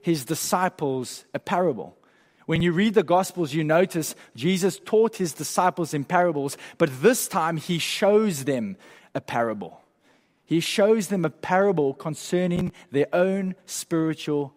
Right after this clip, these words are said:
blindness. Remember, this whole narrative is about seeing Jesus for who he is. Jesus asked the blind man in verse forty, uh, twenty-three, "Do you see anything?" Just six verses earlier,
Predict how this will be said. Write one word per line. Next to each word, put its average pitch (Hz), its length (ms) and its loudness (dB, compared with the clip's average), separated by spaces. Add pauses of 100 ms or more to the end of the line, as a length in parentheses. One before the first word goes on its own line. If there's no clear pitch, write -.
(120)
blindness. 127 720 -8 (1400)
Remember, 185 320 4
this 160 160 0
whole 202 180 4
narrative 170 560 2
is 139 100 -2
about 143 340 4 (140)
seeing 190 600 0
Jesus 139 460 -2
for 147 160 -4
who 151 180 2
he 151 160 4
is. 104 340 -4 (480)
Jesus 175 440 0
asked 170 300 0
the 165 80 0
blind 165 320 2
man 165 180 2
in 156 100 -4
verse 156 320 0
forty, 160 440 0
uh, 143 140 4
twenty-three, 165 640 0
"Do 147 160 -4
you 151 160 -2
see 196 320 -2
anything?" 135 400 -6 (520)
Just - 280 2
six - 320 0
verses 170 560 2
earlier, 165 560 4